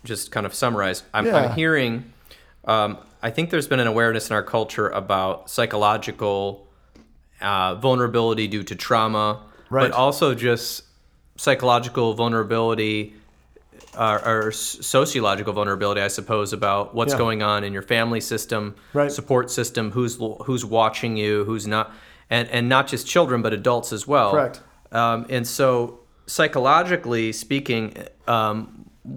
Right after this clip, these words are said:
Speaker 1: for the perpetrators of these, they're actually looking for people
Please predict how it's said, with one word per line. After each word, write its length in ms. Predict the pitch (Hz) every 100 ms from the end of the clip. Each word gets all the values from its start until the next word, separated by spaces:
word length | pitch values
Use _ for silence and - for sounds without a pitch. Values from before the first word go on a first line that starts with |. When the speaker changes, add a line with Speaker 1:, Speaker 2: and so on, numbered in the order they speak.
| 131 - - _ _
Speaker 1:
for 200 | - 139
the 100 | 120
perpetrators 760 | - 151 160 131 - 113 104 104
of 100 | 101
these, 380 | 107 104 104 - -
they're 340 | 123 139 123
actually 340 | 120 127 - 113
looking 460 | 104 147 147 110
for 140 | - 107
people 560 | - 110 95 92 -